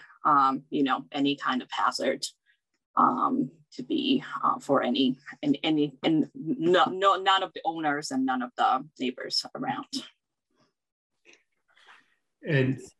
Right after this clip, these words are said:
Speaker 2: um, Mister Hayes, one thing I could say, just whether it was a wood burning fireplace or someone who had a fire pit that was right up against on the, on, in your backyard, if, if the smoke is going to your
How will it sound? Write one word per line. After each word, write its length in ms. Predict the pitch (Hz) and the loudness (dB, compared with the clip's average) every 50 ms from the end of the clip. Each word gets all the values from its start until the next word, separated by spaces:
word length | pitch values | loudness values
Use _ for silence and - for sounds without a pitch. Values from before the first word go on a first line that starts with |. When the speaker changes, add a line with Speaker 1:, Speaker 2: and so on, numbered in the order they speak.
| _ _ _ _ _ _ | _ _ _ _ _ _
Speaker 2:
um, 420 | 160 147 131 127 127 120 127 - - _ _ _ | 0 2 4 4 4 2 0 -2 -8 _ _ _
Mister 240 | - 147 - - 151 | -4 -4 0 2 4
Hayes, 200 | 143 151 139 131 | 6 8 8 6
one 140 | 139 147 143 | 6 4 4
thing 80 | 143 143 | 4 4
I 120 | 143 143 | 4 4
could 160 | 143 147 139 - | 4 2 0 -2
say, 360 | - - 135 127 123 123 117 | -2 0 2 2 2 2 0
just 280 | - 143 139 - - - 190 151 151 | 0 -2 -4 -4 -4 -4 -4 -4 -2
whether 380 | - 160 139 127 131 127 127 123 | -2 0 2 4 6 6 6 6
it 80 | 127 131 | 4 4
was 240 | 123 123 117 117 | 0 0 0 0
a 260 | 131 123 117 117 117 113 - _ _ _ _ _ _ _ _ | 0 0 2 0 0 -2 -6 _ _ _ _ _ _ _ _
wood 200 | 131 131 131 127 127 | 0 2 2 4 4
burning 320 | 135 131 127 127 123 117 | 4 4 4 2 0 -2
fireplace 920 | - - 135 131 131 131 127 127 - - 139 127 127 127 123 123 - - | -4 -4 -2 0 2 0 0 -2 -4 -4 -2 2 2 2 2 0 -4 -6
or 400 | - 135 123 120 120 120 120 113 | -4 -4 -2 0 0 0 0 0
someone 300 | 110 - 127 120 120 120 | -2 -4 -6 -4 -4 -2
who 100 | 117 107 | -2 -2
had 80 | 113 113 | -2 -4
a 60 | 110 | -4
fire 340 | - - 135 131 135 135 131 | -2 0 2 4 4 4 2
pit 280 | - - 123 90 - | 2 2 0 0 0
that 140 | - 113 117 | 0 -2 0
was 220 | 113 113 107 - | 0 0 0 0
right 160 | 123 120 117 120 | 0 0 2 2
up 160 | 117 113 - | 0 0 -2
against 440 | 110 110 123 117 113 110 - - 127 | -4 -2 -2 -2 -2 -4 -6 -6 -6
on 100 | 113 110 | -6 -6
the, 60 | 113 | -4
on, 360 | - 123 117 110 110 110 110 - _ _ 127 | -4 -2 -2 0 0 -2 -4 -8 _ _ -6
in 260 | 120 110 110 110 110 - _ | -4 -4 -2 -4 -4 -6 _
your 120 | - 127 - | -4 -2 0
backyard, 600 | 123 123 117 107 - 127 120 117 117 113 110 - _ _ _ _ _ _ _ _ _ - - - - _ _ _ | 2 0 0 0 0 0 0 0 0 -2 -4 -6 _ _ _ _ _ _ _ _ _ -20 -20 -20 -20 _ _ _
if, 200 | 131 123 120 120 - - _ _ _ _ _ _ _ _ - | 2 2 2 2 -2 -10 _ _ _ _ _ _ _ _ -2
if 220 | 135 123 - - | -2 -2 -2 -4
the 80 | - 110 | -6 -6
smoke 420 | - - - 139 135 135 135 - | -6 -4 0 2 2 2 2 2
is 120 | 135 - - | 0 -2 0
going 300 | 139 131 127 127 123 113 | 2 2 2 2 0 -2
to 100 | - 123 | -4 -2
your 540 | 120 120 120 120 117 117 117 113 117 - | 0 0 2 2 2 0 -2 -2 -6 -10